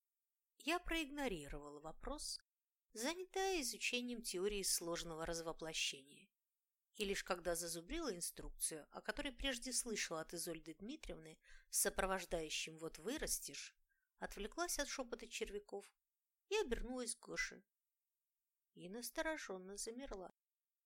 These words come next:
Наблюдатель, терпеливо подпирая стену, подбрасывал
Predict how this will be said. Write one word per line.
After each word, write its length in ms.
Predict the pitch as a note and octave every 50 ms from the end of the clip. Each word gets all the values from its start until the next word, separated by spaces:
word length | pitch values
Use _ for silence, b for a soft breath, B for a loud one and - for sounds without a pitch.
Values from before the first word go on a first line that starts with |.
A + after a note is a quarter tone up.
| _ _ _ _ _
Наблюдатель, 840 | G3 F#3+ F3 E3+ F3+ E3+ - - D#3 D3+ D3 D3+ - - G#3+ A3
терпеливо 540 | - - A#3+ B3 A#3+ - E4 E4+ G4 F#4 D#4+
подпирая 540 | - - - - - - E3 E3+ D#3+ D#3 D#3+
стену, 560 | - - - - - A3+ A#3+ B3+ C#4 C#4 C4+ - _
подбрасывал 800 | - C4+ C4+ C4 C4 F#4 G4+ G#4 G4+ - - - F#4 F4 F4 F#4